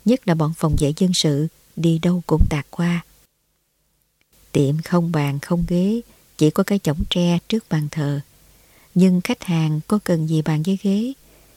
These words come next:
hai bàn chân chà vào nhau, vỗ bạch bạch mấy cái, rồi rút chân lên ngồi xếp bằng, làm một vài ly, vậy là được rồi. Có mấy đứa hư thân, lấy rượu làm nư,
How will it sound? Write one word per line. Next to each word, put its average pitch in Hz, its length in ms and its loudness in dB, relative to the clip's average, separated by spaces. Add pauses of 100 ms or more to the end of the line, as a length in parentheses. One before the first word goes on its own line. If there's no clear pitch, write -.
hai 175 380 0
bàn 147 240 -2
chân 180 300 0
chà 156 280 -2
vào 147 160 -2
nhau, 180 340 0 (480)
vỗ 151 380 0
bạch 165 160 0 (100)
bạch 147 180 -4
mấy 190 180 0
cái, 202 400 -4 (300)
rồi 151 220 2
rút - 280 -4
chân 196 240 0
lên 202 240 2
ngồi 165 240 0
xếp 233 260 -4
bằng, 156 240 -2 (600)
làm 156 300 -2
một 151 200 -6
vài 156 240 -2
ly, 190 240 2 (540)
vậy 156 300 -2
là 160 100 -2
được 151 220 -2
rồi. 156 340 -2 (1500)
Có 175 100 2
mấy 185 180 0
đứa 180 300 0
hư 180 160 2
thân, 175 340 0 (360)
lấy 175 200 0
rượu 156 280 2
làm 156 280 -2
nư, 185 220 4